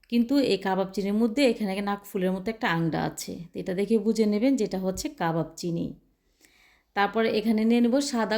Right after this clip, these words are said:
গোলমরিচ, কালো গোলমরিচটাও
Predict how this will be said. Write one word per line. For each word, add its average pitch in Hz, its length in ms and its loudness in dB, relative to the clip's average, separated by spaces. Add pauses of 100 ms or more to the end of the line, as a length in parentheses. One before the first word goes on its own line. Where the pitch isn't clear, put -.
গোলমরিচ, 214 580 2 (1500)
কালো 202 280 4
গোলমরিচটাও 254 560 2